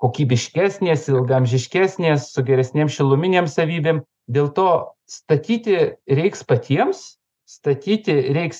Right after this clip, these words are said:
remiantis daugiametę patirtim, bet statyti taip, kad išliktų ilgam ir va tas kūrybinis procesas, kad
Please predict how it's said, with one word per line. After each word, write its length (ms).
remiantis 580
daugiametę 680
patirtim, 640
bet 180
statyti 720
taip, 240
kad 240
išliktų 600
ilgam 600
ir 380
va 160
tas 240
kūrybinis 720
procesas, 720
kad 320